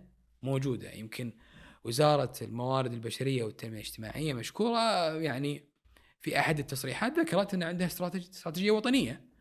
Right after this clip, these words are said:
آه، لما يسمى بدعم الشباب. أيضًا برنامج جودة الحياة عنده، آه، يعني استراتيجية لدعم الشباب. بعض الجهات التشريعية بدأت تعمل لهذا الجانب. مسك مشكورة تقدم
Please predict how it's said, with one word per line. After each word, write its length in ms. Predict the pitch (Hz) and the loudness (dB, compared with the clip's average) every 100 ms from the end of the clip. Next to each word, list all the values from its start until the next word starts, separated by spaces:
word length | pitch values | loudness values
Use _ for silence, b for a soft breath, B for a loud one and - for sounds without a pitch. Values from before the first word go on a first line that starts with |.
| _ _ | _ _
آه، 180 | - 131 | -8 -4
لما 300 | 151 160 160 | 2 4 4
يسمى 600 | 156 143 180 175 160 147 139 | 0 2 2 4 4 2 2
بدعم 840 | 139 139 135 123 131 135 151 139 | 2 2 2 2 0 2 2 2
الشباب. 440 | 139 - 135 117 - - | 2 0 -2 -4 -10 -18
أيضًا 160 | - 113 | -14 -8
برنامج 380 | 117 143 156 156 | -4 0 2 4
جودة 200 | 165 - | 2 2
الحياة 360 | - 196 180 - B B B - | 6 6 6 -2 B B B -6
عنده، 600 | 135 139 139 135 127 120 117 | -4 -2 -2 0 -2 -4 -4
آه، 340 | 127 120 117 | -2 -2 -4
يعني 560 | 135 123 113 127 127 117 | -2 -2 -2 -4 -4 -4
استراتيجية 540 | - 143 135 139 160 | -2 -2 -2 4 6
لدعم 240 | 147 143 139 | 6 4 2
الشباب. 500 | 131 156 151 117 - b b b | 0 2 2 0 -14 b b b
بعض 180 | 185 185 | 4 6
الجهات 340 | 170 160 196 160 | 6 8 8 6
التشريعية 320 | 151 170 170 | 0 2 4
بدأت 360 | 196 220 - | 8 8 6
تعمل 340 | 190 175 185 151 | 2 6 6 6
لهذا 240 | 135 151 | 4 2
الجانب. 420 | 143 165 151 120 | 4 4 4 2
مسك 260 | 170 180 - | 0 0 0
مشكورة 400 | 175 - 269 165 | -2 2 4 2
تقدم 560 | - - 160 160 156 | -2 -2 0 2 0